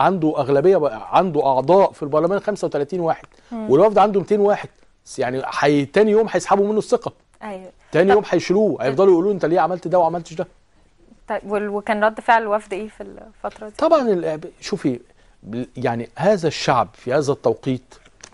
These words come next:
Speaker 1: هو طبعًا الشعب المصري يعني شعب الجينات بتاعه بتحكمه في، في أحيان كثيرة يعني، بس
Speaker 2: مم.
Speaker 1: هذا الشعب في هذا التوقيت كان شعب يرفض تمامًا الحكاية دي، كان عنده
Speaker 2: مم.
Speaker 1: استعداد يقاتل من أجل يعني عود-، عودة البرلمان بتاعه،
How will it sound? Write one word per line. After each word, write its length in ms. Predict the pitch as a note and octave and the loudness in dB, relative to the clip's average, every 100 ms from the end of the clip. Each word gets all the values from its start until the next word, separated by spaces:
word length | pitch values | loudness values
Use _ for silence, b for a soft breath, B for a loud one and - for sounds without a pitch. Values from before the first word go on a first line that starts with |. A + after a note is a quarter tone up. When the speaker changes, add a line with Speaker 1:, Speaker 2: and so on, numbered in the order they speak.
| B2+ | -4
Speaker 1:
هو 60 | |
طبعًا 240 | C3 F#3+ D#3 | -2 0 0
الشعب 220 | - D#3 | 0 -2
المصري 360 | C3 D3+ - | 0 -4 -4
يعني 200 | A2+ G#2+ | -4 -4
شعب 260 | F#2 C3+ B2+ - b b | -2 0 0 -4 b b
الجينات 340 | G2+ G#2 B2+ D3+ | -12 -6 -2 -2
بتاعه 260 | B2 C#3+ | 0 0
بتحكمه 460 | B2+ - - - C3 | 0 -4 -14 -8 -8
في، 380 | - G#2+ F#2 E2 | -8 -10 -10 -12
في 120 | - | -12
أحيان 260 | - C3+ B2+ | -6 -4 -4
كثيرة 340 | A#2 - A2 | -6 -6 -6
يعني، 140 | E2+ - b b | -6 -16 b b
بس 160 | - G#3+ | -10 -4
Speaker 2:
مم. 60 | |
Speaker 1:
هذا 100 | C#4+ | -2
الشعب 280 | A3+ - G3+ | -2 0 -2
في 80 | E3 | 0
هذا 140 | F#3 | -2
التوقيت 400 | D3 - A2+ E3 | -2 -4 -2 -2
كان 200 | D#3+ B2+ | -2 -4
شعب 260 | A2+ E3+ D#3+ - B B - | -2 0 0 -4 B B 0
يرفض 400 | E3+ G3+ - C3+ | 0 0 -4 -8
تمامًا 300 | C3 C#3+ C3 | -6 -4 -6
الحكاية 280 | - - | -8 -12
دي، 80 | G2+ | -10
كان 180 | G2+ A#2 | -8 -4
عنده 180 | B2 - | -2 0
Speaker 2:
مم. 60 | |
Speaker 1:
استعداد 380 | A#2+ - A2+ D3+ | -2 -4 -2 0
يقاتل 500 | C3 - G3 F3 C3+ | 0 2 2 2 0
من 140 | A2 G#2+ | -10 -8
أجل 500 | C#3 A#2 G#2 F#2 F2+ b b b | -6 -6 -6 -8 -12 b b b
يعني 240 | A#2 A#2+ A2+ | -2 -2 2
عود-، 300 | C3 D#3 - | 2 0 -2
عودة 280 | - E3 C#3+ C3 | 0 2 0 -4
البرلمان 460 | A2+ A#2+ B2 C#3 | -4 -4 -2 -4
بتاعه، 320 | A#2 - G2+ | -6 -6 -8